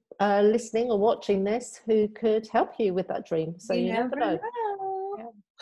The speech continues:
Speaker 1: Yeah.
Speaker 2: <laughs>
Speaker 1: If people want to connect with you after this interview, what's the best place for them to connect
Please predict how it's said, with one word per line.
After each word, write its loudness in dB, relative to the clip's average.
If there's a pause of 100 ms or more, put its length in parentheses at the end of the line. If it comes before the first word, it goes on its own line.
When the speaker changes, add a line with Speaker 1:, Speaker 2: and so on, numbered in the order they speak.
(160)
Speaker 1:
Yeah. 2
Speaker 2:
<laughs> 6
Speaker 1:
If 0
people 0
want 2
to -2
connect -2
with 0
you 4
after -2
this -4
interview, -2
what's -2
the 2
best -2
place -2
for -6
them -4
to -16
connect -6